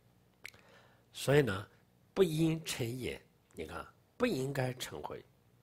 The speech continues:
就是这个。那接下来，不应该嗔起，哦，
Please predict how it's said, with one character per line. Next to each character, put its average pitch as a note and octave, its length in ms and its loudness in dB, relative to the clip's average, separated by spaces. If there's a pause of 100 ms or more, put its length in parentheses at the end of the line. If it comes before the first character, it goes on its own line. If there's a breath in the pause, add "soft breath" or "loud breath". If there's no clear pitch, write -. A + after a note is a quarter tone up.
(380)
就 E2 160 -10
是 E2 80 -12
这 - 160 -12
个。 - 120 -18 (2750 soft breath)
那 D3+ 160 8
接 D3+ 240 2
下 B2 200 2
来， C#2 240 -8 (1600 loud breath)
不 - 100 12
应 F#3 200 10
该 E3+ 180 12
嗔 D3 320 -2
起， D2+ 340 -4 (840)
哦， G#2+ 360 10